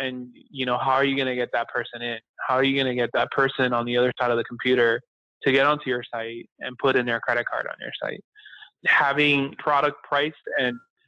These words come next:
good online marketing strategy is super important.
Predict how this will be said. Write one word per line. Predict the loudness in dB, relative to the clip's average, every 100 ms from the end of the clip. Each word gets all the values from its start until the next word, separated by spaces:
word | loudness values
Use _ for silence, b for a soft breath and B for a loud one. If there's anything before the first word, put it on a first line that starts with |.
| _ _ 0
good | 4 4 2 -2 _ -6
online | -4 0 0 -2 -2
marketing | -2 -2 -6
strategy | -4 -2 -2 -2 -6 -6 -2
is | -2 -2 -6 -18 _ _ _ _ -12 -4
super | -4 -4
important. | -4 -2 -2 -4 -12